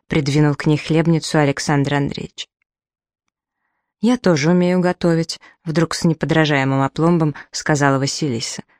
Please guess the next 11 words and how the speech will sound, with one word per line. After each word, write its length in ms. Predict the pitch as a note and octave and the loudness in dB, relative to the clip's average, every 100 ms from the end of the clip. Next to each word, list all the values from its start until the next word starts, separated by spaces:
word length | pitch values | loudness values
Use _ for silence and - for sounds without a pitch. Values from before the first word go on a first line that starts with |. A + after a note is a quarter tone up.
| _ _ - | _ _ -10
"Очевидно, 400 | - D3+ C#3+ C#3+ | -4 0 0 0
чтобы 280 | - D3 | -2 -4
всё-таки 400 | C#3+ D#3+ - - | -2 -4 -4 0
набить 320 | E3+ F3+ D3 - | 2 4 0 -4
себе 280 | - B2+ | -8 -6
цену". 400 | C3 - - D#3 - _ _ _ _ _ - | -6 -8 -8 -10 -12 _ _ _ _ _ -8
И 80 | A#3+ | -6
купчиха 540 | - - - F#3+ D#3+ | -6 -8 -2 0 -2
Кустодиева 760 | - C#3 - F#3 G3+ G3+ F#3 E3+ | -4 -8 -2 -2 0 2 2 2
на 100 | D#3 | 2
минутку 600 | C#3+ C#3 D#3+ - D3+ | 0 0 -4 -4 -4